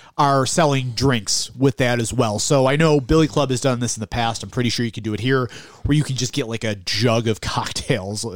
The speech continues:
mixed. Like, you get a, a whole bottle of old-fashioned mixed up and, you know, drink from that. So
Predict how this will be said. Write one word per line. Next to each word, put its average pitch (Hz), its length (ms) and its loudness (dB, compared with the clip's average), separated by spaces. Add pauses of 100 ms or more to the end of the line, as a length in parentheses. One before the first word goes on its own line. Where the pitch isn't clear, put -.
mixed. 123 540 -4 (240)
Like, 135 100 4
you 156 80 4
get 147 140 4
a, 117 240 0 (260)
a - 60 0
whole 151 160 6
bottle 127 580 0
of 120 260 0 (100)
old-fashioned 123 1000 0
mixed 120 420 -6
up 110 240 0
and, 104 400 -8
you 120 140 -6
know, 104 100 -2
drink 110 280 -6
from 104 160 -10
that. 104 280 -2
So 117 300 -4